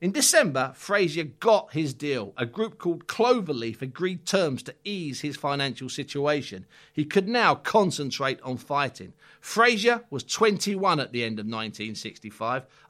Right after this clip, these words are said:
Ali was twenty-three. Their paths would soon cross. So, nineteen sixty-five ended with two heavyweight world champions,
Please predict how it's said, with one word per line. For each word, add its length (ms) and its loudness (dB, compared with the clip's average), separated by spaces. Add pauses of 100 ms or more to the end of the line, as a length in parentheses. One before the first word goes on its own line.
Ali 500 6
was 180 -6
twenty-three. 840 -6 (380)
Their 300 6
paths 600 2 (140)
would 180 -4
soon 400 4
cross. 640 -6 (880)
So, 400 4 (220)
nineteen 520 4
sixty-five 600 2
ended 420 -4
with 200 -8
two 300 6
heavyweight 500 0
world 280 -2
champions, 600 -6